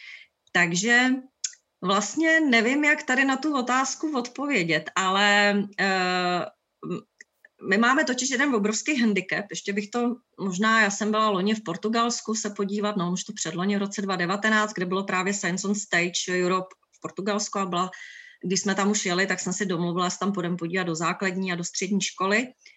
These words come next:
A vlastně byla jsem i v, ve výuce, viděla jsem, jak se v první třídě učili s robotikou matematiku a vlastně ptala jsem se na ty koncepty a jak to tam funguje a ty klastry těch škol a mají ten model moc pěkně vymyšlený.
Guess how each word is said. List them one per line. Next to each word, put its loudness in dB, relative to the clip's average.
A 2
vlastně 4
byla 0
jsem -4
i -2
v, -8
ve 2
výuce, -2
viděla -2
jsem, -4
jak -2
se -4
v -8
první 0
třídě -4
učili -2
s -2
robotikou -2
matematiku -2
a 2
vlastně 0
ptala -2
jsem -6
se -4
na 0
ty -2
koncepty -4
a 4
jak 2
to -6
tam 0
funguje 2
a -2
ty -4
klastry -4
těch -4
škol -2
a -2
mají -2
ten -2
model 2
moc -2
pěkně -2
vymyšlený. -2